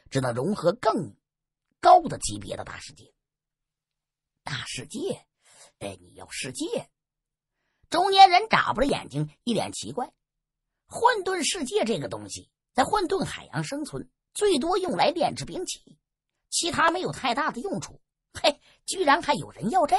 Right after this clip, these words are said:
个，说不出的奇怪。不错，如果你有三级左右的世界一百枚，或者有一枚一级世界，我直接可以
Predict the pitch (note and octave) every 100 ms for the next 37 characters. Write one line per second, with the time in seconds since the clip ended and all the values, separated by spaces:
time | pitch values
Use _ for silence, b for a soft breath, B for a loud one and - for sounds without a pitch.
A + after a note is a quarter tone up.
0 | A4 - - - _ _ _ _ _ _
1 | _ - F#4 - G3+ - F#4+ G#3+ - E3+
2 | C#4+ G4+ G#3+ _ _ _ A#2+ - - -
3 | _ _ _ _ _ _ _ - F#3 G3
4 | C#3+ D3+ G3 - - D#2 - _ _ _
5 | _ - D4 D#4 - D3+ D3 - G#2 -
6 | - D#3 - C#3+ D3 - - - - _
7 | _ _ _ _ _ _ D3 A2 - -
8 | - _ _ _ _ _ _ - C3+ F3
9 | B2+ B2 - C4+ - - - - - -
10 | _ _ - C3+ C3 C#4 G#3+ C3+ - G2+
11 | - F#2+